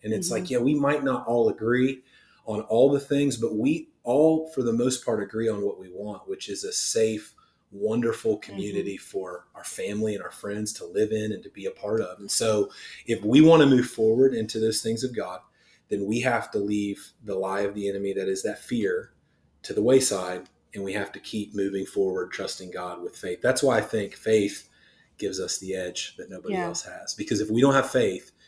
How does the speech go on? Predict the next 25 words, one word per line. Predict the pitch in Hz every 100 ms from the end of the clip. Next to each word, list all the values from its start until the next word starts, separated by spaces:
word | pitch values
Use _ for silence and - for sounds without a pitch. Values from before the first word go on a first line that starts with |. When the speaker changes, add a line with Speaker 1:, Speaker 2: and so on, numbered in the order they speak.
| _
Speaker 1:
then | 101 104
we | 127
will | 113 110 147 113
allow | 101 98
fear | 98 - 104
to | 98
guide | 98 95 92
us, | 87 - -
and | 98 98
that | 101
will | 104 98 95 - _ 101
lead | 104 117
us | 113 -
to | -
folly | - 101 98 95
in | 90
places | - 90 - -
that | 85
we | 85
don't | 85 87
wanna | _ _
go. | - - _
Speaker 2:
Yeah, | 196 165 160 _ _ _ _
I | 180
love | 185 180